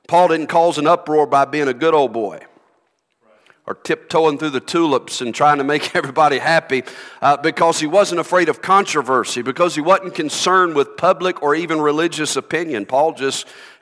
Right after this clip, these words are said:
and, or what the brethren think. Amen. It's okay to say amen. I think we're in all right company. If God's gonna use you, you're gonna have to come to the place where you really don't care what people say or think.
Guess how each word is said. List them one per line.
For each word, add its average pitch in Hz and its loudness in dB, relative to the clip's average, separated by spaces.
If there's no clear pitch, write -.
and, 156 -4
or 160 0
what 180 -2
the 139 -2
brethren 151 0
think. 101 -6
Amen. 147 -14
It's 190 -4
okay 220 -2
to 143 0
say 131 0
amen. 113 0
I 131 2
think 208 -2
we're 165 4
in 135 2
all 131 4
right 117 2
company. 113 -8
If - -20
God's 175 2
gonna 147 -2
use 151 0
you, 123 -4
you're 147 -2
gonna 139 0
have 131 -2
to - -16
come 135 0
to 117 -2
the 110 -2
place 131 -2
where 117 0
you 113 -2
really 131 2
don't 117 -2
care 135 0
what 120 -2
people 110 -6
say 110 -4
or 95 -4
think. 101 -14